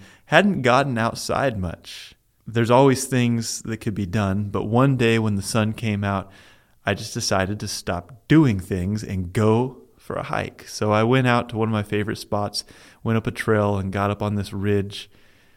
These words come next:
And I looked down over the valley, and the sun was setting, and it was just perfect.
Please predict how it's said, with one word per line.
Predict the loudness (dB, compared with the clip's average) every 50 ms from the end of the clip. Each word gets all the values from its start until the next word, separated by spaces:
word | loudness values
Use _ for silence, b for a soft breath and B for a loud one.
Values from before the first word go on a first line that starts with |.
| b b b b b b _ _ _ _
And | -4 0
I | 2 4
looked | 6 6 6 4 2
down | 0 2 2 4 4 2 2
over | 0 0 -2 -2
the | -4 -4
valley, | -2 0 2 2 2 0 0 -2 -2 -4 -4
and | -6 -8 -10
the | -10
sun | -10 -8 -4 -2 0 0 0 0 -2
was | -2 -4 -4 -6
setting, | -8 -10 -10 -8 -4 -2 -2 -2 0 -2 -2 -4 -4 -6
and | -8 -10
it | -12 -14 -14 -16
was | -18 -18 -18 -20
just | -14 -8 -6 -6 -6 -6 -8 -14 _ _ _ -12
perfect. | -12 -4 0 2 4 4 4 2 -2 -10 -14 -14 -16 -20 -20 -20